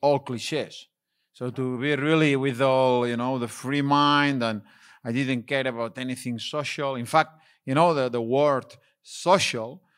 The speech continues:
was very important on the edit, because when we were editing the film and there was an image, you know, one single image that the, the flavor of social, you know, was penetrating or was inside the image, that no, no, no,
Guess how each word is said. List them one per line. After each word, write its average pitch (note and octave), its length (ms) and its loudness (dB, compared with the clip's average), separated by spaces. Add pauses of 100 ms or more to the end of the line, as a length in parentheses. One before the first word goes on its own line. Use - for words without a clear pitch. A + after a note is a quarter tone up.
(140)
was C3 160 -4
very D3 260 0
important C#3+ 480 -4
on B2 120 -2
the B2 140 0
edit, C#3+ 260 2
because A2 400 -10 (360)
when C#3 200 -2
we C#3+ 100 0
were C#3 380 2
editing C3+ 400 -4
the A#2+ 100 -4
film D#3 380 -4
and A2+ 220 -4 (380)
there C3 140 -2
was C3 420 0 (380)
an A#2+ 120 -4
image, C3+ 640 -4 (220)
you B2 100 -8
know, B2+ 240 -8
one D3+ 280 -6
single C#3+ 400 -4
image B2 380 -2
that A2 180 -6
the, G#2+ 420 -8
the G#2 100 -20
flavor C3+ 800 2 (460)
of B2 140 -10
social, - 920 0 (420)
you A#2+ 120 -6
know, C#3+ 260 0
was C#3 300 -4
penetrating C#3+ 640 -2
or C3+ 120 2
was B2+ 200 2
inside D3 420 2
the C#3+ 60 -2
image, C#3 240 -2
that A#2 140 -6
no, C3 340 4
no, A2 340 -6
no, A#2+ 260 -10